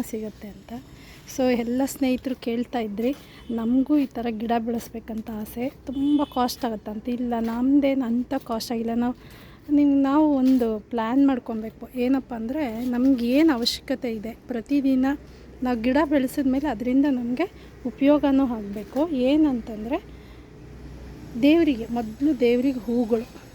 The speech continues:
ಪ್ರತಿದಿನ ಸಿಗೋವಂಥ ಗಿಡಗಳು ಯಾವುದದು ನೋಡಿ. ನೀವು ಇದನ್ನು ಹಾಕ್ಕೊಬೋದು,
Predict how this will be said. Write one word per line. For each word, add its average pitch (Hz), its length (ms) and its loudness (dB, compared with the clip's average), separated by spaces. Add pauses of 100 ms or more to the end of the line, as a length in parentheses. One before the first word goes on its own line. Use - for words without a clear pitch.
(440)
ಪ್ರತಿದಿನ 294 540 4
ಸಿಗೋವಂಥ 226 640 -6
ಗಿಡಗಳು 220 480 -6
ಯಾವುದದು 233 520 0 (380)
ನೋಡಿ. 277 200 4
ನೀವು 262 180 2
ಇದನ್ನು 254 320 0
ಹಾಕ್ಕೊಬೋದು, 220 520 -10